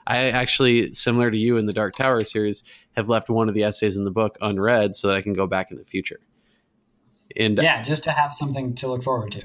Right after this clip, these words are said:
Speaker 1: Yeah. I mean, I should just go and do it because at this point, like, why not?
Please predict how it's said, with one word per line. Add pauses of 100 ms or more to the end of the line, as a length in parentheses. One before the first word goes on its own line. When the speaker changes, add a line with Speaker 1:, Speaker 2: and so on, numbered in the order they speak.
(240)
Speaker 1:
Yeah. (220)
I
mean,
I
should
just
go
and
do
it
because
at
this
point,
like,
why
not?